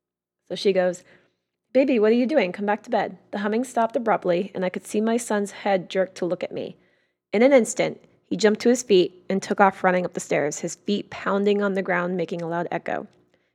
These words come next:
"Hey, stop running so hard. You'll wake everyone." I realized how much sense that was, considering I was hollering him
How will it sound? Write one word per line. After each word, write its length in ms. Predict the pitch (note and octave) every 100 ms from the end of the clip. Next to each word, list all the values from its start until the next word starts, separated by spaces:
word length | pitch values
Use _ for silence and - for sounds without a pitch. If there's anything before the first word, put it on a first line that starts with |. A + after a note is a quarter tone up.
| _
"Hey, 320 | - D4+ A3
stop 320 | - - A3+ B3
running 180 | B3
so 220 | A#3+ A3+ G3+
hard. 240 | F#3 F3+
You'll 100 | F#3
wake 240 | G3+ G#3
everyone." 460 | E3+ E3+ F#2+ E2 G3 _ _ _ _ -
I 40 | F#3
realized 500 | G#3 A#3 A#3 A3 -
how 120 | A3
much 180 | G#3 G3+
sense 340 | - C4+ D4+
that 180 | - F3
was, 260 | E3+ F3 -
considering 400 | F#3+ - F#3 F3
I 120 | F3+ D3+
was 140 | B2+
hollering 420 | - F#3+ E3 E3
him 200 | F3 F3+